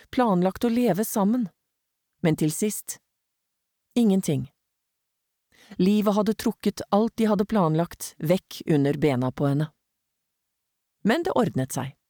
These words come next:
Royas mor hadde alltid sagt at skjebnen vår er skrevet i pannen på oss når vi fødes.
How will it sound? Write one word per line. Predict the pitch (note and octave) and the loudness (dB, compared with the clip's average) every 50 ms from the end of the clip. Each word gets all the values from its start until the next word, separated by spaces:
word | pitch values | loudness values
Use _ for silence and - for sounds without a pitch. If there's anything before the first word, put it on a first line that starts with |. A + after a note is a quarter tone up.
| _ _ _ _ _ _ _ _ _ _ _ _ _ _ - - - G3 - | _ _ _ _ _ _ _ _ _ _ _ _ _ _ -20 -18 -12 -4 0
Royas | E3+ F#3 G3 G3+ G3+ G#3+ A3+ G#3+ - - | 2 2 4 4 2 2 0 -2 -2 0
mor | G3+ G3 G3 G3+ G3+ F#3+ _ - - - - | 2 2 4 2 0 0 _ -14 -14 -4 -2
hadde | F#3+ G3+ - - | -2 -2 0 0
alltid | A3+ A#3 B3 - - B3+ - | 0 0 0 0 -4 -6 -4
sagt | - G3+ E3+ - - - | -2 -4 -4 -4 -2 -4
at | D#3+ - - | -4 -2 -4
skjebnen | - - A#3+ G3+ D#3+ D#3 E3+ E3 E3 E3+ | -4 0 0 0 0 0 0 0 2 2
vår | G3 G#3+ A3 - | 0 0 0 0
er | F3+ F3+ - | -2 -4 -4
skrevet | - - - G#3 F#3+ D3+ D3 - - G#3 | -6 -6 -2 0 0 0 0 -2 -6 -6
i | |
pannen | - - - - A#3 F3+ D3+ D#3 D#3+ | -6 -6 -2 0 0 2 2 0 0
på | - F#3 F3+ G#3 | 2 2 2 2
oss | A3 - - | 0 -2 -2
når | E3 C3+ C3 D#3 | 0 0 0 0
vi | D3+ | -2
fødes. | - - F#3 D#3+ B3+ F3 E3+ - - - - | 0 2 2 2 2 0 -2 -6 -8 -12 -12